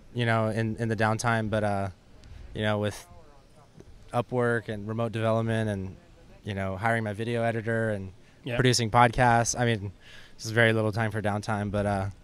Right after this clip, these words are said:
Speaker 1: man, it's just beautiful here, you know?
Speaker 2: I'm definitely excited for the conference. Um, excited to come back and, and have, you know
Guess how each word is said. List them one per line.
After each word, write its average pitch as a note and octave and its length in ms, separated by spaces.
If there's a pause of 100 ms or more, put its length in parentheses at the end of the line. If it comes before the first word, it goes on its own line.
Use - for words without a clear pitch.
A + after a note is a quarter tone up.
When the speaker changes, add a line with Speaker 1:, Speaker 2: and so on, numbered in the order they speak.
(340)
Speaker 1:
man, A2+ 140
it's G#2+ 100
just A#2 180 (240)
beautiful A2 380
here, G#2 200
you G2+ 80
know? G#2 160 (180)
Speaker 2:
I'm C3+ 100
definitely F3 360
excited D3+ 340
for - 80
the C3+ 60
conference. C3+ 640
Um, A#2 260
excited C3 500
to A#2+ 300
come C3 180
back B2 300
and, A2+ 200 (460)
and A#2 160
have, B2 420
you B2+ 120
know A2 180